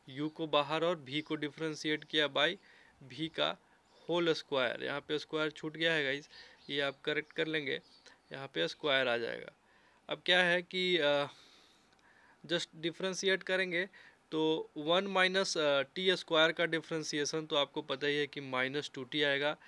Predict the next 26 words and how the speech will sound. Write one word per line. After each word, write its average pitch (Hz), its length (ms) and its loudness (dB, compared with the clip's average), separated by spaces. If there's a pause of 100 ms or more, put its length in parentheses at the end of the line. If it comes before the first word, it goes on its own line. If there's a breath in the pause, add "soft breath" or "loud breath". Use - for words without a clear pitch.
(320 loud breath)
और 139 140 -2
वन 135 280 -2
प्लस 151 440 -2 (380 soft breath)
टी 156 200 2
स्क्वायर 143 360 0
का 151 120 -2
डिफरेंशिएशन 143 720 -6 (100)
प्लस 156 320 4
टू 139 80 -10
टी 131 220 -10
आएगा। 107 320 -10 (600 loud breath)
फिर 180 140 0
just 180 300 0
इसको 190 240 -2
सॉल्व 175 400 0
करेंगे, 170 420 0
ये 156 380 0
सिंपल, 160 500 -2
अ, 139 300 2
मैथमेटिक्स 135 800 -4
है, 143 120 -6 (340 soft breath)
आपको - 260 -10
सॉल्व 147 300 -4
कर 156 160 -2
लेना 151 280 -2
है। 131 220 -12